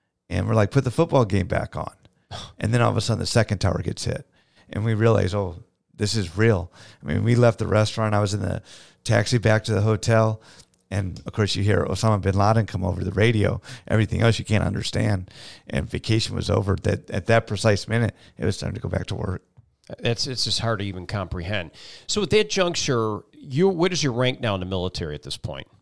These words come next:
Speaker 1: So at that time, I was a E five sergeant.
Speaker 2: Okay, so you're a sergeant right now. Um, you know, I mean, you, you know something like this happens when you did realize,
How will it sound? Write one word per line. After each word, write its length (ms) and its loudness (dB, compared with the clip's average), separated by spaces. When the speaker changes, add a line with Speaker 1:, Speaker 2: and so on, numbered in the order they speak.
Speaker 1:
So 180 -6
at 140 2
that 160 6
time, 160 4
I 60 4
was 120 2
a 280 2
E 180 0
five 380 0
sergeant. 420 -6
Speaker 2:
Okay, 280 -4
so 140 -6
you're 100 -2
a 40 -4
sergeant 500 -2
right 160 -8
now. 300 -2
Um, 520 -2
you 280 -2
know, 640 2
I 20 -2
mean, 220 -2
you, 160 0
you 240 -2
know 640 0
something 240 -2
like 140 -2
this 120 -6
happens 360 -2
when 100 -4
you 80 -4
did 220 0
realize, 600 0